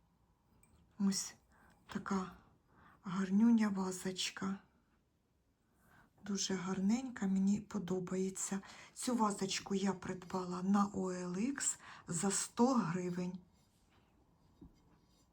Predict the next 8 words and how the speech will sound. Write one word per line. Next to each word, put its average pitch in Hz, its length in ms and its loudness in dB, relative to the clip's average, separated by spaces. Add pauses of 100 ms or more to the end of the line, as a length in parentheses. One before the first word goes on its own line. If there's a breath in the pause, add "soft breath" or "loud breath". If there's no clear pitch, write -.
(1400 soft breath)
Мені 269 260 4
пишуть 240 380 4
в - 60 -8
коментарях, 247 800 6 (1000 soft breath)
щоб 214 440 2
я 262 220 4
називала 214 680 4
ціну. 180 600 -2